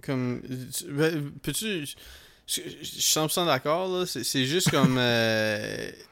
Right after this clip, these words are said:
j-, j'essayais juste de, de, de, de trouver comme une... une, ça aurait été comme, mettons, un headline de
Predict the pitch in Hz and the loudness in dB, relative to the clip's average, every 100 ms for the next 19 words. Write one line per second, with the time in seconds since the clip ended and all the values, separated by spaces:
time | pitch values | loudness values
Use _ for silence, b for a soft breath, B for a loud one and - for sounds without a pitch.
0 | - 127 120 120 127 139 131 127 139 156 | -14 -8 -6 -4 0 2 4 4 2 2
1 | 131 110 117 113 110 110 110 110 107 - | 4 2 2 0 0 0 -2 -2 -6 -4
2 | 117 110 131 127 113 110 107 113 107 104 | -6 -4 -2 -2 0 -2 -4 -6 -8 -8
3 | b b b b b b b - - - | b b b b b b b -20 -6 -2
4 | 135 123 143 170 147 135 120 - 147 143 | 4 4 4 4 6 6 4 2 2 4
5 | 127 113 120 117 135 113 120 131 139 131 | 2 2 2 4 4 4 4 6 6 4
6 | 117 110 107 107 107 110 107 | 4 2 4 0 0 -2 -6